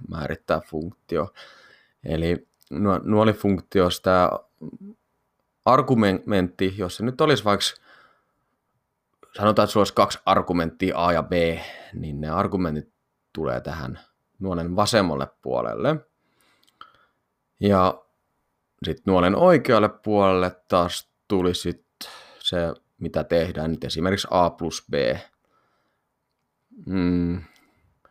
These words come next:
Sit jos me halu-, äh, äh, niin kuin yleensä mistä tahansa funktiosta halutaan palauttaa jotain, niin silloin sinne laitetaan se return-sana, jonka jälkeen sit kerrotaan, mitä halutaan palauttaa. Mut, äh,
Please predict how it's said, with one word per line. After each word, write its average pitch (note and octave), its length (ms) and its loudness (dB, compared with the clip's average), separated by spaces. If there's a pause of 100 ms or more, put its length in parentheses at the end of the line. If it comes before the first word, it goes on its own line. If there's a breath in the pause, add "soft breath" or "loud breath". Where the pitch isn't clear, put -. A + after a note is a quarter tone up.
(500)
Sit - 260 -4
jos F#2 180 0
me F#2 60 2
halu-, F2+ 400 2
äh, G2 80 -2 (520)
äh, - 60 -4 (260)
niin F#2+ 200 2
kuin F#2+ 140 2
yleensä F#2 300 2 (320)
mistä G2 260 0
tahansa F#2+ 340 2
funktiosta F2+ 560 -2
halutaan F2 280 0
palauttaa F2 580 2
jotain, D2+ 380 0
niin D#2 80 -4
silloin D2+ 300 -6
sinne A#1+ 200 -10
laitetaan D2 280 -4
se E2 100 -2
return-sana, C3 920 2 (180)
jonka A2 300 -4
jälkeen G2 300 0
sit G2 140 -4
kerrotaan, F#2+ 380 0
mitä G2 300 4
halutaan E2+ 400 -2
palauttaa. E2 720 -2 (640 loud breath)
Mut, F2 300 -2
äh, - 280 -14